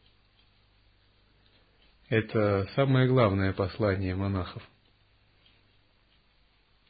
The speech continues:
То есть нигде нет никакой проблемы. Тебе просто нужно научиться быть, жить в более тонком сознании, и всё.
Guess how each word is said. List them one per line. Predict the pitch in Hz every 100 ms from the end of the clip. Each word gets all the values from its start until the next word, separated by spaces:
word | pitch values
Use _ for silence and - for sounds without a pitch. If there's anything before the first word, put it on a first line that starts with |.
| _ _
То | -
есть | 101 95 - - - - _ _ _ _ _ _ _ _ _ -
нигде | 123 135 135 170
нет | 139 123 120
никакой | 110 110 101 101
проблемы. | 98 104 101 98 92 90 85 _ _ _ _
Тебе | - 110 110
просто | - 147 143 -
нужно | 156 135 110 110
научиться | 107 101 101 139 135 -
быть, | 107 113 120 120 - _ _ _ _ _ -
жить | 101 113 123 113
в | 104
более | 107 113 110
тонком | 107 110 101 101 101
сознании, | - 101 104 98 92 98 92
и | 113
всё. | - 147 135